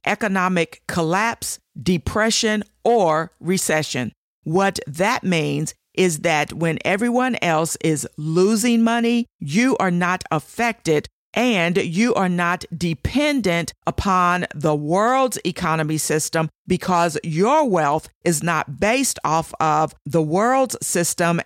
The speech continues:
and the world's economy. It is based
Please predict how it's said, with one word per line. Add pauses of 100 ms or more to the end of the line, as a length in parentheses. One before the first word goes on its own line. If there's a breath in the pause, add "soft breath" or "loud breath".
and
the
world's
economy. (180)
It
is
based